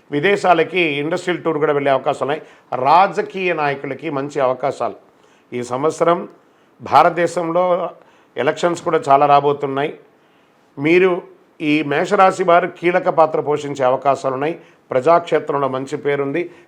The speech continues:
కాస్త నోరు అదుపులో పెట్టుకొని మాట్లాడండి. గృహంలో శుభకార్యాలు జరిగే సూచనలు బాగున్నాయి.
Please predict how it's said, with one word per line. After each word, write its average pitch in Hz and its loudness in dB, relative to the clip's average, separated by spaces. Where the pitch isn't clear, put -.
కాస్త 160 2
నోరు 160 0
అదుపులో 151 2
పెట్టుకొని - -4
మాట్లాడండి. 107 -6
గృహంలో 160 4
శుభకార్యాలు 156 2
జరిగే 143 0
సూచనలు 143 -6
బాగున్నాయి. 139 0